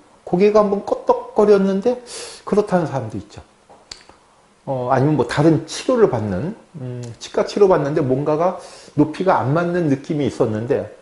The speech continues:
그거 가서 얘기하시면 선생님들이 맞춰주시거든요. 그걸 그냥, 어, 시간이 없어서 방치했거나 어떤 이유는 있을 텐데, 어, 시간이 지나면 이제 그걸 찾기가 힘들어요. 좌우지간, 어,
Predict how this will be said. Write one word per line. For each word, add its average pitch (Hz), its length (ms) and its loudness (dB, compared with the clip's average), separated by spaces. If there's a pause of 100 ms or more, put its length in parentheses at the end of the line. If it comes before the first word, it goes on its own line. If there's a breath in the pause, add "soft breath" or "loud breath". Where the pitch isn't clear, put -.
(320)
그거 214 160 4
가서 165 240 4
얘기하시면 175 460 4
선생님들이 190 540 0
맞춰주시거든요. 147 920 -2 (640 soft breath)
그걸 180 200 4
그냥, 180 480 0
어, 127 220 0
시간이 160 380 2
없어서 139 420 -2
방치했거나 101 680 -6 (560 loud breath)
어떤 160 260 2
이유는 220 500 4
있을 160 220 0
텐데, 117 580 0
어, 107 220 -2
시간이 214 380 2
지나면 127 320 0
이제 98 340 -2
그걸 113 220 -2
찾기가 156 400 -2
힘들어요. 175 480 -8 (840 soft breath)
좌우지간, 170 560 4 (1300)
어, 127 320 6